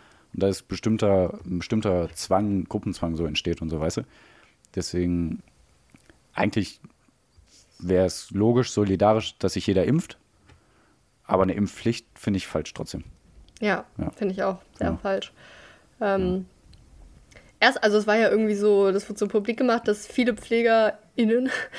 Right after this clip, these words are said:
Speaker 1: Mhm.
Speaker 2: äh, au-, angeblich sich nicht impfen lassen wollen, aber das, es gibt gar keine valide Datenlage, dass
Speaker 1: Nee,
Speaker 2: es so
Speaker 1: ach,
Speaker 2: ist.
Speaker 1: ja, ja.
Speaker 2: <laughs> Also
Speaker 1: Aber es wird auf jeden Fall welche geben, die sich nicht impfen lassen wollen, aber es gibt keine Zahlen.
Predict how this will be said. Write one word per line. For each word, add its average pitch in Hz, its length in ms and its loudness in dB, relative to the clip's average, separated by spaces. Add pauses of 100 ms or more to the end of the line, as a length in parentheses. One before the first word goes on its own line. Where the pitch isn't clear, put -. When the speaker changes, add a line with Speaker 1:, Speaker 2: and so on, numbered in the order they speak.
(140)
Speaker 1:
Mhm. 107 260 6
Speaker 2:
äh, 208 320 6 (440)
au-, 226 180 2 (100)
angeblich 220 480 2
sich 208 160 -2
nicht 185 160 -2
impfen 233 400 0
lassen 185 320 -2
wollen, 226 380 4
aber 196 160 0
das, 190 160 0
es - 160 -12
gibt - 180 -6
gar 196 160 2
keine 196 260 -2
valide 190 320 0
Datenlage, 180 680 0
dass 185 140 -2
Speaker 1:
Nee, 107 160 6
Speaker 2:
es - 40 6
so - 60 2
Speaker 1:
ach, 214 60 6
Speaker 2:
ist. 285 240 0 (140)
Speaker 1:
ja, 90 240 4
ja. - 260 2
Speaker 2:
<laughs> - 40 -20
Also 208 580 2 (140)
Speaker 1:
Aber 208 180 4
es 104 120 2
wird 120 100 4
auf 120 120 4
jeden 110 120 4
Fall 113 160 4
welche 92 180 0
geben, 90 180 2
die 85 60 0
sich 87 120 -2
nicht 90 100 -6
impfen 87 200 -2
lassen 85 160 -2
wollen, 82 100 0
aber 87 100 0
es - 80 -6
gibt - 140 -4
keine 92 180 -2
Zahlen. 85 260 0